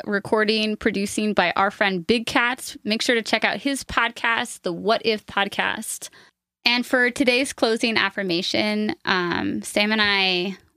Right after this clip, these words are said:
wanna hold space for the idea of talking to our exes. So right now, to the void, I wanna say, I thought of you the other day while listening to a song,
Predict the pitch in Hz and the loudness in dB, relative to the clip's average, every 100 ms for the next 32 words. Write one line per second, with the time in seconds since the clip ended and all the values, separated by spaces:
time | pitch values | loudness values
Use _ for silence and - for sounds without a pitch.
0 | - 196 185 190 185 - 190 175 - 175 | -6 0 0 2 -2 0 0 0 -2 -2
1 | 165 170 - _ _ _ _ 208 170 180 | 0 -2 -6 _ _ _ _ 0 2 2
2 | 190 180 - - - 185 - 165 170 175 | 0 2 0 -2 -4 -4 -2 -2 -2 -4
3 | - - 180 170 - 165 - - 208 240 | -4 -2 0 0 0 0 -2 -2 -6 -6
4 | - - _ _ _ _ _ - 208 185 | -8 -20 _ _ _ _ _ -2 0 2
5 | 170 165 170 - _ _ _ _ _ - | 2 0 -2 -8 _ _ _ _ _ -2
6 | 185 175 190 180 170 180 254 254 _ _ | 0 2 2 2 0 0 -2 -6 _ _
7 | _ - 180 175 175 180 180 175 156 - | _ 0 2 0 -2 -2 2 2 2 -2
8 | 208 - _ _ _ _ _ _ - 190 | -8 -12 _ _ _ _ _ _ -2 0
9 | 190 190 185 - - 160 156 151 185 196 | 2 0 0 0 2 4 4 2 0 -4
10 | _ _ _ _ _ - - _ _ _ | _ _ _ _ _ -20 -20 _ _ _
11 | _ _ 175 185 240 233 226 190 190 185 | _ _ -6 0 2 2 0 0 -2 0
12 | 180 175 180 165 151 208 214 _ _ _ | 0 2 0 2 2 0 -6 _ _ _
13 | _ 180 170 175 - 185 175 - 185 185 | _ 0 0 -2 -4 -2 0 -2 -2 -2
14 | - 165 151 190 | 0 -2 -2 -6